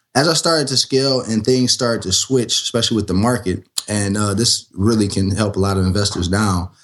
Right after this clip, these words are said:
um, R E Os started drying up. And so I started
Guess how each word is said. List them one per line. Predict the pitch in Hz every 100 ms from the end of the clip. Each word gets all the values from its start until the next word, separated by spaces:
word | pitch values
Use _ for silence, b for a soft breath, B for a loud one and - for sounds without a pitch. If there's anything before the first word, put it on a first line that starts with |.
| b b -
um, | 98 98 95 87 87 -
R | 120 123
E | 123
Os | 123
started | - 104 95
drying | 87 104 107 107
up. | 104 - - _ _ - -
And | 101 98
so | - 104 101 98 95 95 _ _ _ _ _ - - -
I | 101 107 101
started | - - 135 127